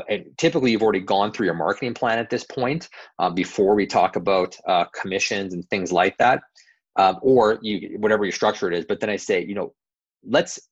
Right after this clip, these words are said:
if I haven't gone through my marketing plan, let me just pause for a second here and say this. If I haven't gone through my marketing plan, I say, "Let's talk about commissions after I talk about my marketing plan." 'Cause hopefully you have a marketing plan that is deliberate and, and intentional,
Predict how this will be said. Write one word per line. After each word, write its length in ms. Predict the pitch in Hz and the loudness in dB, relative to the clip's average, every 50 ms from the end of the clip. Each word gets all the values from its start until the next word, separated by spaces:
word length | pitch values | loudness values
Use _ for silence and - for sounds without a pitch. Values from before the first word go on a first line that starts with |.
| _ _ - | _ _ -2
if 140 | 135 127 147 | 0 2 2
I 40 | 113 | 0
haven't 280 | - - 202 220 226 | 2 2 2 2 2
gone 180 | 175 147 123 110 | 2 0 -2 -2
through 140 | - 113 101 | -2 -4 -4
my 60 | 98 | -4
marketing 260 | 92 90 - - 82 | -4 -6 -6 -6 -10
plan, 140 | - 92 92 | -8 -8 -8
let 80 | 98 113 | -6 -6
me 60 | 104 | -6
just 140 | 92 - - | -6 -4 0
pause 220 | - 98 92 90 | 2 2 2 0
for 80 | - 90 | -2 -6
a 40 | - | -6
second 240 | - 82 - 82 95 | -6 -8 -8 -8 -8
here 100 | 107 92 | -8 -6
and 100 | 85 - | -6 -4
say 120 | - 87 | -4 -4
this. 160 | 87 82 - | -4 -4 -2
If 60 | 85 | -4
I 20 | - | -2
haven't 280 | - 143 156 196 190 | 0 2 2 2 2
gone 120 | 170 139 120 | 2 0 0
through 140 | - 107 95 | 0 -2 -2
my 40 | |
marketing 240 | 95 90 - - 90 | -2 -2 -2 -4 -8
plan, 120 | 90 87 - - - - - _ _ 98 | -10 -10 -10 -12 -18 -20 -20 _ _ -2
I 80 | 104 | 0
say, 220 | 101 - 101 85 - _ _ _ - | 2 2 0 0 -2 _ _ _ -6
"Let's 380 | 110 113 113 127 175 - - - | -2 0 2 2 2 2 -2 -4
talk 300 | - - 131 139 135 - | 0 2 2 2 2 2
about 200 | 131 113 110 - | 0 0 0 -2
commissions 380 | - - 98 92 - 104 - - _ - | -6 -12 -10 -10 -10 -12 -14 -16 _ -2
after 260 | 110 110 107 - - | -2 0 0 0 -2
I 60 | 101 92 | -4 -2
talk 220 | - 95 95 - | 0 0 0 0
about 120 | 95 92 | -2 -4
my 120 | 90 90 87 | -4 -6 -6
marketing 380 | 85 87 82 - - 82 76 - | -6 -8 -8 -8 -10 -14 -14 -14
plan." 140 | - - - - _ _ - - - - _ _ - | -14 -14 -14 -16 _ _ -20 -20 -20 -20 _ _ -4
'Cause 220 | - 131 107 - - | -2 -2 -2 -2 -4
hopefully 680 | - - 226 277 277 277 - 170 131 110 101 104 - _ _ _ _ | -4 0 0 0 0 0 -2 -2 0 0 -2 -2 -6 _ _ _ _
you 240 | - 101 110 131 180 | -10 -4 0 0 0
have 220 | 170 160 156 143 139 | 0 0 -2 -2 -2
a 60 | 123 | -2
marketing 440 | 113 107 107 107 - - 107 98 90 | 0 0 -2 -2 -4 -6 -12 -12 -12
plan 460 | - - - 80 76 76 78 95 - _ _ _ _ _ - | -12 -10 -10 -8 -8 -8 -10 -12 -14 _ _ _ _ _ -2
that 200 | 95 101 98 95 | 0 0 2 2
is 160 | 92 90 85 | 0 -2 -2
deliberate 600 | - 87 87 90 113 131 139 135 147 147 143 - - | -4 -4 0 2 2 2 4 4 4 2 2 0 -2
and, 120 | 107 104 95 | -6 -6 -6
and 240 | 85 95 98 98 | -6 -6 -6 -6
intentional, 840 | 92 85 87 - - - 143 143 135 - - 92 67 62 - 127 - | -6 -8 -8 -6 -4 -2 -2 -2 -2 -4 -4 -6 -6 -6 -6 -8 -8